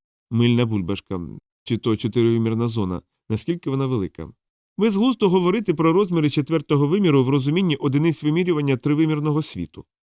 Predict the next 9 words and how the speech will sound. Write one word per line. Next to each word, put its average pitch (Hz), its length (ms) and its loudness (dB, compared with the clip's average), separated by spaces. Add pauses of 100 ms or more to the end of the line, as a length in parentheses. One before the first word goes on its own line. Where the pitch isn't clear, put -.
(160)
Можна 208 300 4
лише 180 260 4
обговорювати, 160 720 2 (300)
наскільки 170 440 2
громістка 156 520 2
проєкція 156 600 0
в 110 60 -8
трьох 143 300 -4
вимірах. 95 440 -4